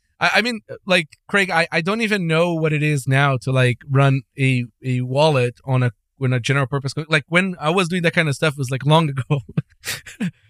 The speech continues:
What is like to, to, like,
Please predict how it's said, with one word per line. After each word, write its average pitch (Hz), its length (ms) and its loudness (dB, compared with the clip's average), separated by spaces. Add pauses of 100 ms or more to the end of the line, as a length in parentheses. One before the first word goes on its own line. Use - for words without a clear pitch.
(600)
What 170 200 0
is 170 180 0
like 147 400 0 (520)
to, 131 220 2 (260)
to, 147 120 0
like, 131 240 2